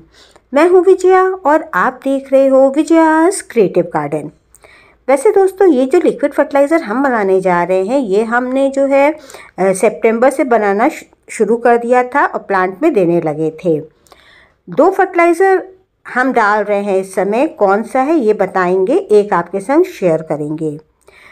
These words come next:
दोस्तों, इस समय जो है क्रिसैंथेमम है, ये तेज़ी से ग्रो होंगे क्योंकि इसको जो है मौसम बिल्कुल अनुकूल मिलने लगा है। तो इन सभी केयर टिप्स को आपको ध्यान से मानना है।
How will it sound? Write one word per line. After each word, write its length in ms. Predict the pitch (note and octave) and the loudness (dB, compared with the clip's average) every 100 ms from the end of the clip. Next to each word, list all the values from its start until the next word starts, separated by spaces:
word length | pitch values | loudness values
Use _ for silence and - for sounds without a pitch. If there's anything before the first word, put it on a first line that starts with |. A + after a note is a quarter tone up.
| _ - | _ 0
दोस्तों, 340 | G3+ D4+ G4 - | 0 2 0 2
इस 300 | - - - | 0 -2 -2
समय 300 | G3+ G3 F#3 | -2 0 0
जो 180 | F#3 | 0
है 280 | F3+ F#3 G3+ | 0 2 2
क्रिसैंथेमम 800 | A3 - F#3 G#3 F#3+ A#3 B3 C4+ | 0 -4 -2 -2 -2 -2 -2 0
है, 180 | C4+ C#4 | 0 -2
ये 80 | C#4+ | -2
तेज़ी 380 | A#3+ F#3 F#3 B3 | 0 0 0 -4
से 200 | B3 C4 | -2 -2
ग्रो 260 | B3 B3+ | 2 2
होंगे 380 | C4 B3+ B3+ D4+ | 2 -2 -2 -4
क्योंकि 360 | D4+ G#3 D#4 E4 | 0 -2 0 -2
इसको 380 | - - C4+ | -2 -4 -2
जो 160 | C4+ C#4 | 0 0
है 140 | C#4+ | 0
मौसम 420 | C#4 F3+ F3+ B3+ A#3+ | 0 -2 -2 -4 -4
बिल्कुल 360 | F3+ F3+ C#4 - | -4 -2 -2 -2
अनुकूल 460 | F#3 F#3 A3 A#3+ | -4 -2 2 2
मिलने 360 | A3+ F#3 E3+ F3 | 4 2 2 0
लगा 300 | D#3+ D3+ D#3 | -2 -4 -6
है। 280 | F3 D#3 - _ - - - _ | -6 -8 -10 _ -20 -20 -20 _
तो 60 | G4 | -2
इन 280 | - E4+ F#4+ | 2 4 4
सभी 420 | - G3+ A#3 D#4+ | 2 0 2 0
केयर 300 | - G#3+ G3+ | 2 2 2
टिप्स 340 | G3+ G3+ - | 2 -2 -4
को 120 | - | -2
आपको 480 | D#4 - F#3 F#3 D4+ | 0 2 -2 -2 -4
ध्यान 400 | G#3+ F3+ F3+ F#3+ | -2 -2 0 0
से 200 | G#3 D4 | 0 2
मानना 440 | C#4+ F3+ D#3+ D3+ D#3 | 2 0 -2 -2 -6
है। 380 | D#3 B2+ _ | -8 -14 _